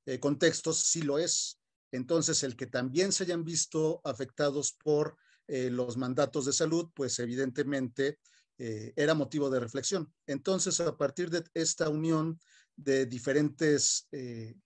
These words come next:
reflexiones y de diferentes ejemplos que se estaban dando en varios lugares del mundo,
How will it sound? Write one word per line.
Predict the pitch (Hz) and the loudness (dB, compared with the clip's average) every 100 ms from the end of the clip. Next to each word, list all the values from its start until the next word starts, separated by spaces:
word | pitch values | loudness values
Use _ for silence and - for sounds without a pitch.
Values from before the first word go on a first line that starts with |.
| _ _ _ _ - | _ _ _ _ -4
reflexiones | 143 120 131 - 185 175 165 156 139 | -2 -2 0 4 6 6 6 4 2
y | |
de | 131 | -2
diferentes | 123 - 131 147 139 151 135 - - | -2 -2 2 2 2 0 0 0 -2
ejemplos | 127 - 165 151 143 | -2 0 -2 0 -2
que | - | -2
se | 135 | -6
estaban | 117 139 139 | -2 -2 0
dando | 139 139 131 131 _ _ _ - | 0 0 0 -4 _ _ _ -2
en | 151 147 147 151 156 _ _ _ | 4 6 6 2 -2 _ _ _
varios | - 127 143 139 139 143 139 | -12 0 2 4 4 2 2
lugares | 143 143 147 147 | 0 2 4 4
del | 170 | 2
mundo, | 190 170 165 185 | 2 2 2 0